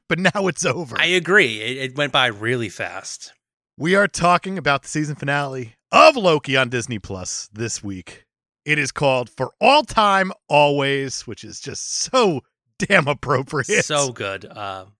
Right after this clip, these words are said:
Speaker 2: the Time Variance Authority's actual catchphrase.
Speaker 1: We should probably just get right into this thing because so much happens.
Speaker 2: So much, and yet not a whole lot. But at the same time,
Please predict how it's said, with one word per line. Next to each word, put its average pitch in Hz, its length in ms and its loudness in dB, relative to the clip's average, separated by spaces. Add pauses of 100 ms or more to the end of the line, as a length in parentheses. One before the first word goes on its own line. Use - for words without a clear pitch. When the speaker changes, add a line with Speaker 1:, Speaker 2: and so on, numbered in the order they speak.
(280)
Speaker 2:
the 117 180 -6
Time 139 520 -2 (340)
Variance 120 560 -2
Authority's 113 840 -6 (380)
actual 139 400 -4
catchphrase. 98 880 -8 (460)
Speaker 1:
We 202 80 -2
should - 160 -4
probably 143 180 0
just 107 160 -8
get 120 140 -4
right 117 180 0
into 123 140 -8
this 104 180 -10
thing 104 220 -8
because 101 440 -10 (220)
so - 260 0
much 277 260 0
happens. 349 640 -4
Speaker 2:
So - 300 -4
much, 202 360 -4
and 143 240 -4
yet 170 560 -6 (420)
not 202 220 -2
a 190 60 -2
whole 208 280 0
lot. 113 420 -10 (420)
But 170 120 2
at 156 80 -2
the 170 100 -6
same 220 300 -2
time, 127 480 0